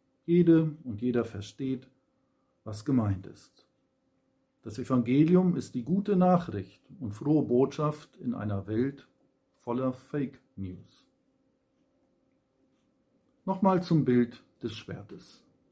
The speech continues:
In der Hand eines Kämpfers, eines Kurfürsten oder einer Königin hat das Schwert einen vielfältigen Sinn.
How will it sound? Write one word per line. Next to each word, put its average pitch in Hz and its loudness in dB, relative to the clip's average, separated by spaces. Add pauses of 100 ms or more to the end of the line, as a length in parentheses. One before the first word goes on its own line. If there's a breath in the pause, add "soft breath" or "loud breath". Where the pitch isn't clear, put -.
(1700 soft breath)
In 160 4
der 156 6
Hand 202 6
eines 123 -2
Kämpfers, 165 -2 (680)
eines 98 -12
Kurfürsten 123 -2 (480)
oder 131 -2
einer 131 2
Königin 127 0
hat 101 -8
das 101 -6
Schwert 117 -4 (360)
einen 110 -4
vielfältigen 113 -4
Sinn. 85 -12